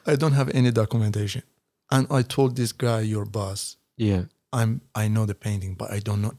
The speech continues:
Speaker 1: anything.
Speaker 2: <laughs>
Speaker 1: But if you teach me now,
Speaker 2: <laughs>
Speaker 1: seriously,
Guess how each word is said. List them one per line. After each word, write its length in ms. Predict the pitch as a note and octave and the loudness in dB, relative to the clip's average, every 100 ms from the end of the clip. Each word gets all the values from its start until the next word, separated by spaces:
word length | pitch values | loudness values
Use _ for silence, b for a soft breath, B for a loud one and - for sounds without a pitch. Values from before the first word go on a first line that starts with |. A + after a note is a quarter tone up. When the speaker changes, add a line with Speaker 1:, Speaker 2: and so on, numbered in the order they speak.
| - | -6
Speaker 1:
anything. 420 | G2 F#2 - - - - | -4 -4 -10 -16 -16 -4
Speaker 2:
<laughs> 80 | B B B B B B B B _ _ | B B B B B B B B _ _
Speaker 1:
But 200 | B2+ A#2 - | -6 -6 -2
if 160 | C3+ - | 0 0
you 80 | |
teach 400 | - - C3 - | -2 0 -2 0
me 100 | A#2+ | 0
now, 600 | G#2+ G#2+ G#2+ G2+ F#2 G#2+ - _ _ | 2 2 4 2 0 -2 -6 _ _
Speaker 2:
<laughs> 260 | C#3+ - - | -2 -2 0
Speaker 1:
seriously, 680 | - - C3+ A#2+ G#2 - | -2 0 -2 -4 -6 -8